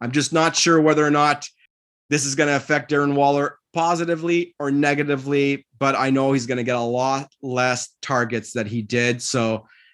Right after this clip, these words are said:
if you're drafting Darren Waller and expecting, you know, eighty receptions,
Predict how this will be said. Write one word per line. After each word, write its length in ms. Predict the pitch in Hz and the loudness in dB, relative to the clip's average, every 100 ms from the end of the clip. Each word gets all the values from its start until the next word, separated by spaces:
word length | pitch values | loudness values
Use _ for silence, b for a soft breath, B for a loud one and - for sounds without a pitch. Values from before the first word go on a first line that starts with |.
| b - | b -14
if 180 | 113 | -6
you're 120 | 123 113 | -2 0
drafting 540 | 139 147 147 156 143 | 2 2 4 2 2
Darren 340 | 143 143 143 | 4 2 2
Waller 540 | 131 127 127 131 127 123 _ - | 2 2 2 0 -2 -6 _ -10
and 120 | 120 | -8
expecting, 840 | 110 - 135 120 - 127 123 120 139 | -6 -6 -2 -2 0 0 0 -2 -2
you 80 | 123 | -2
know, 200 | 101 - 127 | -2 -6 -2
eighty 360 | 131 127 131 | 0 2 2
receptions, 840 | 120 110 135 123 113 135 123 117 | 0 0 0 0 0 -2 -2 -6